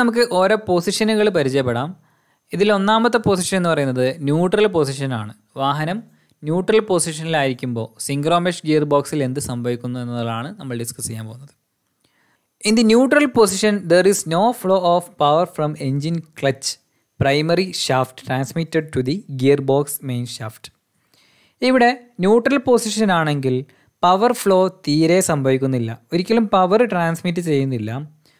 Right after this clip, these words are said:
പക്ഷെ അവിടെ എന്താണ് സംഭവിക്കുന്നത്? Clutch primary shaft transmitted to the gearbox main shaft. ഗിയർ ബോക്സിൻ്റെ മെയിൻ ഷാഫ്റ്റിലേക്ക് ക്ലച്ച് പ്രൈമറി ഷാഫ്റ്റിൽ നിന്നും ട്രാൻസ്മിഷൻ സംഭവിക്കുന്നുണ്ട്. This condition helps to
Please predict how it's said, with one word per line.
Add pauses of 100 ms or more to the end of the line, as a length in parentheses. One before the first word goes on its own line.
(140)
പക്ഷെ
അവിടെ
എന്താണ്
സംഭവിക്കുന്നത്? (880)
Clutch (160)
primary (120)
shaft (280)
transmitted
to
the
gearbox (200)
main (120)
shaft. (720)
ഗിയർ
ബോക്സിൻ്റെ (120)
മെയിൻ
ഷാഫ്റ്റിലേക്ക് (180)
ക്ലച്ച്
പ്രൈമറി
ഷാഫ്റ്റിൽ
നിന്നും (400)
ട്രാൻസ്മിഷൻ (120)
സംഭവിക്കുന്നുണ്ട്. (1000)
This
condition (260)
helps (100)
to